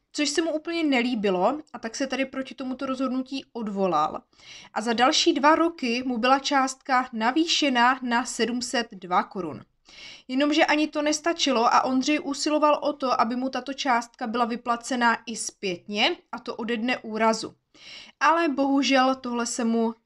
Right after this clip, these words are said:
taky nedařilo si vyjednat. V roce devatenáct set sedmdesát tři si Ondřej vypočítal, že by kvůli těm svým zdravotním problémům měl obdržet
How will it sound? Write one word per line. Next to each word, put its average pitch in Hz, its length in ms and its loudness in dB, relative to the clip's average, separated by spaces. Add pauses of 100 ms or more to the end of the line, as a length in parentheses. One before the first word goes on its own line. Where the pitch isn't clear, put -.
taky 226 600 -4
nedařilo 202 760 2 (180)
si - 180 -10
vyjednat. 190 520 0 (800)
V 240 40 -10
roce 269 220 0
devatenáct 330 400 2
set 311 100 -10
sedmdesát 320 440 4 (120)
tři 262 440 -2 (180)
si - 200 -6
Ondřej 254 360 2
vypočítal, 262 800 2
že 214 180 -2
by 247 180 -2
kvůli 285 480 0
těm 285 160 -6
svým 285 260 -2
zdravotním 269 480 -2
problémům 226 800 0
měl 262 400 0
obdržet 262 760 -2